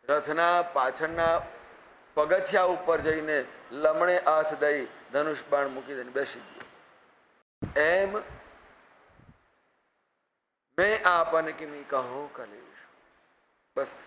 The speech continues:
ભગવાનને જતા જોઈને હું પણ ભાંગી પડ્યો. માણસ ભાંગી પડે, એનું હામ ન રહે કે શું કરું, એનું મગજ કામ ના કરે.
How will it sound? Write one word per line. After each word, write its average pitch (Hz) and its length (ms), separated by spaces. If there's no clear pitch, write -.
ભગવાનને 175 880
જતા 170 600
જોઈને 165 520
હું 156 380
પણ 180 180
ભાંગી 147 520
પડ્યો. 156 300
માણસ 135 260
ભાંગી 120 280
પડે, - 320
એનું 175 240
હામ 175 480
ન 185 40
રહે 131 360
કે 151 60
શું 202 240
કરું, 147 300
એનું 151 180
મગજ 160 280
કામ 131 240
ના 104 180
કરે. - 480